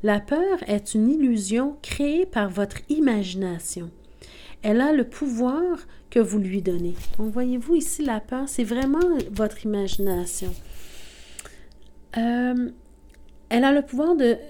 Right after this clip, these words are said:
que vous lui donnez. Demandez-lui de vous imprégner du rayon bleu pour trouver vos vrais désirs et affirmez-les avec courage.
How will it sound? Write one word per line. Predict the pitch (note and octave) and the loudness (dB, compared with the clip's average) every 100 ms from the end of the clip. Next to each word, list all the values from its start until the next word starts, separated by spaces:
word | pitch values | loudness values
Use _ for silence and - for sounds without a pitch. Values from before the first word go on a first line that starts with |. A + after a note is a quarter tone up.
| G#3 - | -14 2
que | A#3+ | 2
vous | G#3 A3 | 4 2
lui | G3+ G#3+ | 2 4
donnez. | G3+ F#3+ F#3 | 4 4 2
Demandez-lui | F3+ F#3+ G#3 D#4 F#4+ F4 B3 G#3 A3+ D4 | 0 -2 6 8 8 6 4 4 2 2
de | B3+ | 2
vous | G3 G3 F#3+ | 0 -2 0
imprégner | B3+ C#4 - B3 G#3+ A3+ C4 | 0 0 -2 0 2 0 0
du | G#3 G3+ | 0 0
rayon | G#3+ A3 G#3 F#3+ | 2 2 2 0
bleu | F3+ F3 F#3+ G#3+ F#4 - - - - - | -2 2 6 6 4 -4 -18 -16 -14 -4
pour | C4 - | -4 -4
trouver | - C#4 D#4+ G4 | 0 4 8 8
vos | B3 G#3+ | 6 0
vrais | F#3+ G#3 B3+ | 0 0 0
désirs | G#3 G#3 F#3+ A3 A#3+ C4 B3+ | 2 2 2 0 -2 -2 0
et | G#3+ | 2
affirmez-les | B3+ C#4 - C4 A3 G3 F#3+ A3+ A#3 | 2 0 -4 -2 2 2 2 -2 -2
avec | G#3 F3+ F#3 - | -6 -4 -8 -8
courage. | - B3+ A#3+ G3+ G3 F3 E3 - | -8 -6 -4 -4 -4 -8 -10 -14